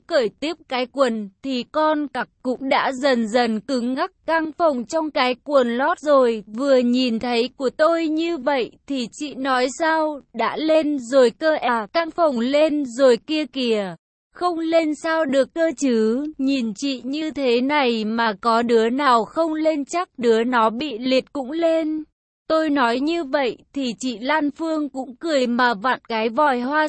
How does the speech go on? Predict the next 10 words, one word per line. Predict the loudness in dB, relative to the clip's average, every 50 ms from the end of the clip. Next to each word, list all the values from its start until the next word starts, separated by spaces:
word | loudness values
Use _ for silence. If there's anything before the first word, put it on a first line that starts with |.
| -2 -2
sen | 0 0 0 0 0 0
ra, | 0 2 2 2 2 2
những | 0 0 0 -2 -4 -6 -8 -8
tia | -4 -2 2 2 2
nước | 2 2 -2 -4 -6 -10 _
phun | -10 -8 -6 -4 -6 -6 -4 -2
xuống | -2 -2 0 0 -2
người | 0 2 2 2 2 0 _
của | -2 0 2 2
hai | 2 0 -4 -2 -2 -2 -2